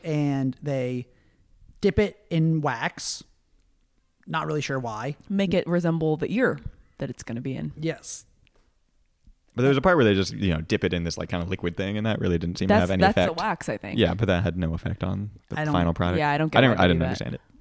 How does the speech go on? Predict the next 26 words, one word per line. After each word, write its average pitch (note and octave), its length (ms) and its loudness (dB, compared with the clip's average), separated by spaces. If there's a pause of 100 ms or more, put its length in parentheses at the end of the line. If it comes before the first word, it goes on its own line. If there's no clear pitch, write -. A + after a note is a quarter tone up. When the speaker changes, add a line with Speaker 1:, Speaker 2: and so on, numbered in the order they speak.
(240)
Speaker 1:
Anyway, E3 460 -2
then E3 320 -2
they E3 100 -2
put E3 240 -2
it D#3 120 -2
in D3 120 -6
a, C3+ 180 -6
an C#3+ 140 -8
acrylic F#3+ 440 0
thing, F3+ 460 0
and C#3+ 120 -2
they, C3 180 -6 (400)
they C3+ 480 -4 (540)
make D#3+ 160 -6
a C#3 60 -6
hard, D#3+ 720 2
um, C#3 480 -4 (2500)
'cause E3+ 120 -2
that's F3 160 0
how E3+ 60 -2
you D3+ 120 -2
make C#3+ 180 -6
molds. D3+ 440 -2
You C#3+ 60 -4
make C#3 220 -4
the, B2 240 -6